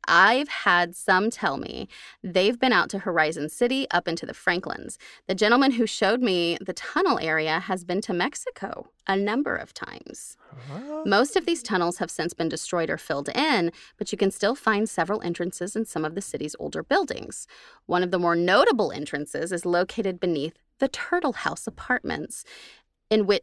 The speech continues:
Speaker 1: in what is now Sunset Heights. According, and I don't know if they're still the Turtle House Apartments, but you know how apartments change pretty
Speaker 2: Sure,
Speaker 1: regularly.
Speaker 2: sure,
Speaker 1: So,
Speaker 2: sure.
Speaker 1: according to legend, people used to walk into this building in the eighteen hundreds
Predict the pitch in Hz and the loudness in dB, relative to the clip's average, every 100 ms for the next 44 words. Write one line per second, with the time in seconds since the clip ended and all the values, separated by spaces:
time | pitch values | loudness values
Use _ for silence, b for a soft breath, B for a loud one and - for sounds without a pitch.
0 | _ - 202 190 180 175 170 170 - 185 | _ 0 4 4 2 2 2 2 2 2
1 | 190 - - - 139 - - - - b | 2 -2 -6 -4 -4 -6 -16 -18 -18 b
2 | b b - - 240 220 147 185 180 180 | b b -6 2 4 4 4 4 4 0
3 | 180 170 - - 208 202 202 190 - 185 | 0 -2 -2 0 4 4 2 -2 0 0
4 | 196 170 170 - - - 143 131 - - | 2 -2 -4 -4 -2 -2 -4 -8 -6 -6
5 | - - _ _ _ _ _ _ _ _ | -6 -10 _ _ _ _ _ _ _ _
6 | _ - 165 165 170 - - 175 - - | _ -6 -6 -4 -6 -4 -2 -2 -2 -12
7 | - 143 143 - 147 139 143 92 - - | -6 -6 -6 -4 -2 4 4 4 0 0
8 | 107 90 - 87 82 _ _ _ _ _ | 0 2 0 0 -4 _ _ _ _ _
9 | _ - 226 - 247 294 330 302 175 165 | _ -8 -4 2 4 4 2 2 2 2
10 | 170 170 B B B B - 254 392 294 | -2 -2 B B B B 0 4 4 4
11 | - 240 185 190 240 320 311 311 - 170 | 2 0 4 4 4 0 -2 -4 -2 0
12 | 170 165 160 175 - 156 - 175 175 156 | 0 0 -2 -4 -2 -4 0 0 0 -2
13 | - | -6